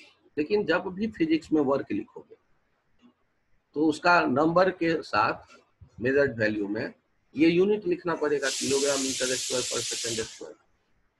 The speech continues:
और ये बार बार लिखना बहुत कठिन काम है।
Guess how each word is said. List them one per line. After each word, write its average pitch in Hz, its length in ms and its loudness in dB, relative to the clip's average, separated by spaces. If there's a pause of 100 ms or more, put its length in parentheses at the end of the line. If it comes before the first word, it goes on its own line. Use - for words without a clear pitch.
और 101 160 -8
ये 113 120 -4
बार 104 320 -2
बार 113 400 -2
लिखना 87 440 -10 (760)
बहुत 107 380 -8
कठिन 196 300 -6
काम 165 360 -10
है। - 200 -20